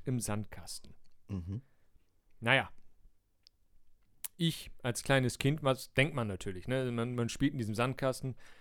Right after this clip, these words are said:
Speaker 1: Es ist jetzt nicht das, was man denkt. Ich hab jetzt nicht beim, äh, so, ne, Klein Dennis spielt im Sandkasten und hat auf einmal so einen kleinen sandigen Snickers in der Hand oder sowas. Nein, nein. Hab ich aber auch schon mal gehört, dass jemand an einem kleinen sandigen Snickers genascht hat. Nicht ich.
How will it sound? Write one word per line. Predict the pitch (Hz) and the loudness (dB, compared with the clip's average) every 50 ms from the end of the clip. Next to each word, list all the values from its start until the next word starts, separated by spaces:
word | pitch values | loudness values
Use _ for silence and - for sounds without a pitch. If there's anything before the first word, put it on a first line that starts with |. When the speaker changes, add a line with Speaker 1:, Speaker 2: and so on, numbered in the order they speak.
| - - - - - - - - | -20 -20 -20 -20 -20 -18 -6 -4
Speaker 1:
Es | 131 107 | -2 0
ist | 113 110 | 4 4
jetzt | 131 123 - 147 | 4 4 4 2
nicht | 139 - | 2 4
das, | 131 117 - | 2 2 4
was | 120 113 - | 2 2 2
man | 113 104 101 | 0 0 2
denkt. | 107 117 143 139 - | 2 2 2 0 -2
Ich | 120 - | -2 0
hab | 120 - - | 0 0 0
jetzt | 127 110 - - | -2 -2 2 2
nicht | 143 190 202 - - | 2 4 2 2 2
beim, | - 147 147 147 147 147 147 147 151 - | 4 4 6 6 4 2 2 0 -2 -4
äh, | - 139 131 127 127 - - - - - - - - - - - - - - | -4 -6 -6 -6 -8 -10 -10 -12 -14 -18 -18 -20 -20 -20 -20 -20 -20 -20 -12
so, | - - 127 113 - - - | -8 -6 -6 -6 -6 -12 -10
ne, | 165 139 147 185 202 196 - | -6 -2 -2 -2 -2 -2 -6
Klein | - - 117 107 | -4 -2 -2 -2
Dennis | 98 104 104 104 101 - | -2 -2 -4 -4 -4 -6
spielt | - - - 101 95 - | -6 -6 -6 -6 -6 -6
im | 92 98 | -8 -4
Sandkasten | - 113 117 113 - - 110 104 - - - 104 95 | -2 -2 -2 -2 0 0 0 0 0 -4 -6 -6 -4
und | 98 95 92 | -4 -4 -4
hat | 107 107 110 | -2 -2 -2
auf | 101 - | -2 -2
einmal | 117 113 107 104 104 | -2 0 0 0 0
so | 101 110 113 | 0 0 0
einen | 113 104 101 101 98 - - - - - - - - - - - - | 0 0 0 -2 -4 -8 -12 -16 -20 -20 -20 -20 -20 -20 -20 -16 -6
kleinen | - - 113 110 107 | 0 2 2 2 2
sandigen | 104 113 107 107 104 107 101 | 2 2 2 4 2 0 0
Snickers | - - 127 123 - 120 113 | 2 0 2 4 4 2 4
in | 120 117 | 4 2
der | 113 107 | 2 4
Hand | 113 120 110 | 2 2 2
oder | 123 120 117 | 4 4 4
sowas. | 113 120 117 123 120 - - - - - - - - - - - - - - | 4 6 4 4 2 2 -4 -12 -14 -16 -16 -18 -20 -20 -20 -14 -12 -8 0
Nein, | - 117 120 | 4 4 6
nein. | 117 104 85 82 - - - - - - - - - _ - | 6 4 0 -2 -8 -12 -12 -12 -14 -16 -18 -20 -20 _ -12
Hab | - - 117 | -4 -4 -2
ich | 120 135 | -2 0
aber | 127 135 | -2 -2
auch | 143 135 | -2 -4
schon | - - | -4 -6
mal | 104 95 | -6 -6
gehört, | 92 92 90 | -6 -6 -8
dass | 98 92 - | -8 -8 -6
jemand | - 101 98 95 92 - | -6 -4 -4 -4 -6 -6
an | - 101 101 | -6 -8 -8
einem | - - 92 92 92 92 | -6 -8 -6 -6 -6 -8
kleinen | - - - 98 92 92 92 | -8 -6 -6 -4 -4 -4 -4
sandigen | 101 98 95 92 92 92 | -4 -4 -4 -4 -6 -6
Snickers | - - 113 - 95 90 - - | -4 -6 -4 -4 -6 -10 -8 -8
genascht | 104 95 98 104 - - | -6 -4 -4 -4 -4 -8
hat. | - - - - | -10 -10 -2 0
Nicht | 135 127 - | 2 6 8
ich. | 170 131 - - - | 8 6 6 2 -6